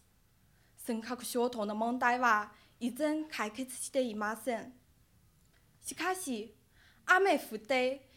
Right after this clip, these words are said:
地固まるということわざがあるように、争いの後には両国の中台が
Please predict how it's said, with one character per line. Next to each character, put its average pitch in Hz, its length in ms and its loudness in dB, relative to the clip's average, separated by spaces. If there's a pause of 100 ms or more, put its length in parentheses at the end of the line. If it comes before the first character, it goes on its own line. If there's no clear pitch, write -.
(140)
地 381 340 4
固 233 300 -4
ま 294 180 2
る 240 240 0
と 240 160 0
い 240 40 6
う 240 60 6
こ 240 140 -6
と 254 120 -6
わ 285 180 6
ざ 294 100 0
が 320 220 6
あ 359 40 8
る 277 160 2
よ 233 220 2
う 220 40 -4
に、 220 420 -6 (500)
争 262 460 4
い 240 100 2
の 233 140 2
後 285 260 2
に 220 160 -4
は 233 320 2 (240)
両 254 180 8
国 320 300 -2
の 247 80 2
中 330 260 -2
台 254 200 2
が 240 260 4